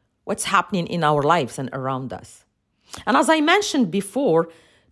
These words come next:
two different beliefs lead to different behaviors and results in your life. What you believe about yourself that you learned from your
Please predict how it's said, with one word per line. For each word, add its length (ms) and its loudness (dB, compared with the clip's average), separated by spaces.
two 240 2
different 420 2
beliefs 680 0
lead 360 -4
to 100 -2
different 680 -4
behaviors 640 -2
and 200 0
results 520 2
in 120 -4
your 140 -10
life. 440 -16
What 320 -2
you 80 4
believe 720 2
about 480 2
yourself 760 0
that 240 -2
you 80 8
learned 280 -2
from 340 -2
your 300 0